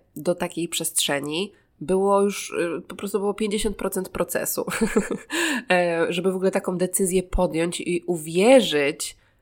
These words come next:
w to, że ja jestem warta tych pieniędzy, bo to jest o tym. Więc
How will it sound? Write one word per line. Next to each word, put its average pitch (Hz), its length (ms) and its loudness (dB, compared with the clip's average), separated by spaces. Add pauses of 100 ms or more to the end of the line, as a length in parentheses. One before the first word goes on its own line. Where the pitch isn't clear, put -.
w - 80 -16
to, 180 180 0
że 180 100 -2
ja 196 200 2
jestem 226 480 4
warta 147 360 -4
tych - 160 -8
pieniędzy, - 520 -6
bo 170 100 -6
to 170 100 -2
jest 185 160 0
o 190 140 0
tym. - 320 -8 (640)
Więc 185 540 2